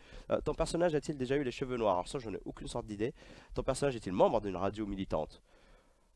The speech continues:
J'en ai aucune idée non plus, je ne pense pas, cela dit. A-t-il la tête rasée ? Est-ce qu'il a la tête rasée ? Non, il a pas la tête rasée, il a des cheveux de beau gosse, Oliège, non ? Ou alors, il a la calvitie aussi, Oliège, non ?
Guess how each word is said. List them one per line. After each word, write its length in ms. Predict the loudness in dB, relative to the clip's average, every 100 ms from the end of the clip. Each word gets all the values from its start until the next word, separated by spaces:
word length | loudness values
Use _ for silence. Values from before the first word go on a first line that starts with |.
| _ _ -14
J'en 180 | -8 -4
ai 60 | -4
aucune 180 | -6 -4
idée 100 | -4
non 60 |
plus, 160 | -4 -4
je 80 | -4
ne 80 |
pense 200 | -2 -4
pas, 140 | 0 0
cela 200 | 2 0
dit. 160 | -2 -8 -10 -2
A-t-il 180 | 0 2
la 80 |
tête 160 | 2 0
rasée ? 380 | 4 4 6 2
Est-ce 100 | 2
qu'il 100 | 2
a 40 |
la 40 | 2
tête 160 | 0
rasée ? 360 | -2 0 0 0
Non, 160 | 0
il 40 | 0
a 40 |
pas 100 | -4
la 40 | -8
tête 120 | -2
rasée, 220 | 0 2
il 60 | 0
a 40 |
des 100 | -4
cheveux 400 | -8 -8 -6 -6
de 80 | -6
beau 140 | -2
gosse, 220 | -2 -2
Oliège, 260 | -4 -6 -4
non ? 160 | -6 -6 -8
Ou 100 | 2
alors, 220 | 4 4 2
il 120 | 4
a 40 |
la 60 | 4
calvitie 380 | 2 -2 0 0
aussi, 180 | 0
Oliège, 300 | 2 0 0
non ? 180 | -4 -4